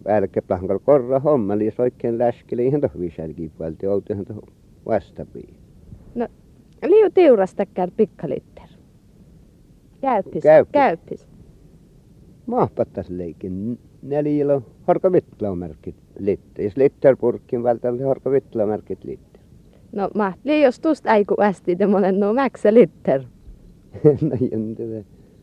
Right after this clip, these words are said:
Speaker 1: Mun kalti tietenkään vötten varat ja nahvalten.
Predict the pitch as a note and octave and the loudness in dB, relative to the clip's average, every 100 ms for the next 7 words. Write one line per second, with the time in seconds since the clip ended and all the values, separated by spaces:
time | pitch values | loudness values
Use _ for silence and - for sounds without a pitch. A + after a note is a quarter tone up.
0 | - - - F2+ E2 F#2+ F#2+ - A2 G#2+ | -20 -20 -12 -8 -6 -6 -8 -8 -8 -2
1 | A#2+ - - G#2 G#2 G2+ G2 A#2 A#2 G2 | -4 -4 -8 -4 -2 -2 -4 -6 -8 -10
2 | - - _ _ - D#2+ D#2+ E2+ D#2 D#2+ | -14 -20 _ _ -16 -12 -10 -12 -12 -14